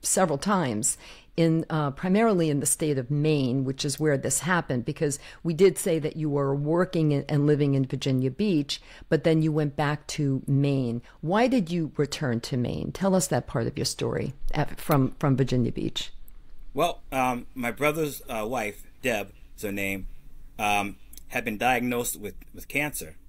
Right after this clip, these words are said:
Speaker 2: Uh, for a short time was in remission, but it came back and it was terminal.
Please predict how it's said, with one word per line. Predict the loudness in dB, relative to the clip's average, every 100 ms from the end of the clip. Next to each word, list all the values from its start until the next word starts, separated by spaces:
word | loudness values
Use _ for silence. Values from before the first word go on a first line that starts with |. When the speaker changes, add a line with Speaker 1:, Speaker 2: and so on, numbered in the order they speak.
| -20 -20 -20 -18 -10
Speaker 2:
Uh, | -6 -6
for | -6 -6
a |
short | -2 -2 -2
time | 0 0 0
was | -2
in | -4
remission, | -4 -4 -4 -6 -10 -14 -18 -18 -20 -20 -20 -20 -18 -10
but | -8
it | -8 -2
came | 0 0
back | -2 -2 -2 -6 -12 -10
and | -6 -2 -2 -2
it | -2 -4 -8 -18 -20 -10
was | -6 0
terminal. | 2 2 0 -8